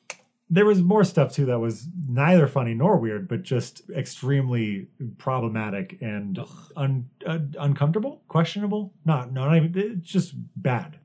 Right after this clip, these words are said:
Speaker 1: There were petitions that were posted. There was a post that was made on a Facebook group,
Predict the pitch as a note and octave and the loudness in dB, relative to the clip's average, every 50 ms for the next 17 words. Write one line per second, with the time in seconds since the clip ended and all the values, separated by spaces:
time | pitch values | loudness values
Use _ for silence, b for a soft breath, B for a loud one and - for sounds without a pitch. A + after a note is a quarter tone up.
0 | - C3 A2+ D#3 D3+ D#3 D3+ D3 C#3+ C#3+ C3+ - G3 G3 F#3+ G3 F#3+ F#3+ F3+ F#3+ | -16 -2 2 4 4 6 6 4 4 2 0 0 0 2 2 4 4 4 6 6
1 | F#3 F3+ - E3+ F3 E3+ E3 - - E3 E3 D3+ D3 - - - - C#3+ C3 C3 | 4 4 4 4 4 4 2 0 0 0 0 0 -2 -6 -10 -2 0 2 2 2
2 | B2+ B2+ B2 A#2 C#3 - - - D3+ E3 E3 D3+ - F3+ E3 D#3 D3 B2+ D3 D3 | 2 0 0 -2 -2 -6 -2 2 4 4 4 2 0 -2 -2 -2 0 2 2 0
3 | C3 B2 A#2+ A2+ - - C3+ C3+ C3+ - C3+ B2+ B2+ - - C3 C3 B2 B2+ | 2 0 -2 -4 -2 -2 -4 -4 -2 -4 -6 -6 -4 -4 -4 -2 -2 -4 -6